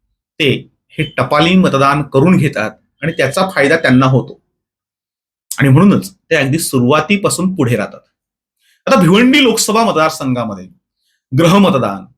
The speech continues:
दिव्यांग मतदान आणि अत्यावश्यक सेवेतील कर्मचारी यांचं जे एकूण मतदान आहे, ते आहे चार हजार दोनशे त्रेसष्ट.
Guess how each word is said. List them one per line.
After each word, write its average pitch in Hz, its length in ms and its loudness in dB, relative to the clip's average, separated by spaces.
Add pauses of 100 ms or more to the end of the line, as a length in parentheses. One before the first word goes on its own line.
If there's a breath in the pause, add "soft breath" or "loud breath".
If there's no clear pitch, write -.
(160)
दिव्यांग 151 560 -2
मतदान 107 380 -2
आणि - 380 -10
अत्यावश्यक 202 880 0
सेवेतील 165 600 0
कर्मचारी 131 440 0 (600 soft breath)
यांचं 160 260 0
जे 233 200 0
एकूण 190 300 2
मतदान 170 320 2
आहे, 110 200 -4 (240)
ते 165 60 -2
आहे 160 180 -2
चार 160 320 -2
हजार 165 260 0
दोनशे 147 440 -4
त्रेसष्ट. 127 580 -4